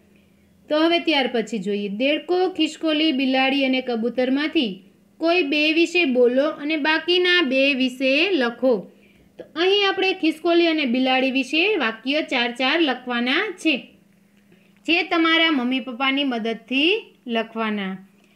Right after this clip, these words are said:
હવે ત્યાર પછી જોઈએ પેજ નંબર સુડતાલીસ ઉપર. આપેલા ચોકઠામાંથી પાંચ જીવજંતુના નામ શોધવાના અને એની ફરતે લખ-, ગોળ કરવાના.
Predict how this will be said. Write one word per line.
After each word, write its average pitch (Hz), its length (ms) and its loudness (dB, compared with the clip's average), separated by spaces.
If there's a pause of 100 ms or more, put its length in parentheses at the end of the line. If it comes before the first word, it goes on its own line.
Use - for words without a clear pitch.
(160)
હવે 392 220 2
ત્યાર 277 380 2
પછી 277 260 -2
જોઈએ 247 260 2
પેજ 240 340 0
નંબર 233 480 0
સુડતાલીસ 233 720 -2
ઉપર. 190 340 -10 (1080)
આપેલા 381 520 2
ચોકઠામાંથી 277 720 0
પાંચ 339 680 0
જીવજંતુના 254 600 2
નામ 214 320 -4
શોધવાના 240 540 0
અને 330 180 2
એની 349 160 2
ફરતે 269 460 -2
લખ-, 214 420 -4
ગોળ 233 280 2
કરવાના. 175 340 -8